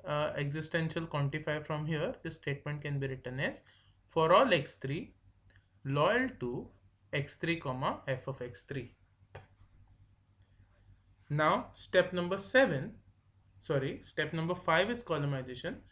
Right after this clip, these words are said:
Step number six is dropping the universal quantifier. So we drop universal quantifier. Now is this in C N F? Is it a clause? Yes.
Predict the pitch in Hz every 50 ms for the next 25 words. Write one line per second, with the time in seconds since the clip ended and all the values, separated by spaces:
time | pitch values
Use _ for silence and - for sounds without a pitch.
0 | - _ _ _ - - - - 190 190 190 202 202 202 208 226 226 233 - -
1 | 302 254 208 - - - - - - - _ _ _ _ _ _ _ - - -
2 | - - 190 196 175 165 143 - 160 165 160 160 - 208 233 254 247 220 208 185
3 | 165 156 156 151 147 143 - 165 156 156 - 127 127 120 113 120 - - 113 -
4 | - - _ _ _ _ _ _ _ _ _ _ _ - - 170 170 170 175 -
5 | - - 151 160 160 151 143 160 170 202 - - - - _ _ _ _ _ -
6 | - - 165 151 156 160 160 160 160 - 170 165 160 - 139 139 135 135 139 139
7 | - 147 143 185 269 - - - _ _ _ _ _ _ _ _ - - _ _
8 | _ _ _ _ _ _ _ _ - - - - - - _ _ _ _ - -
9 | _ _ - 156 165 175 180 - 180 165 160 147 160 202 202 202 220 214 214 214
10 | 214 - - - _ _ _ - - 196 190 190 190 196 214 277 - - - 165
11 | 160 175 185 180 208 202 202 208 196 196 220 285 - - - 143 123 117 110 -
12 | - -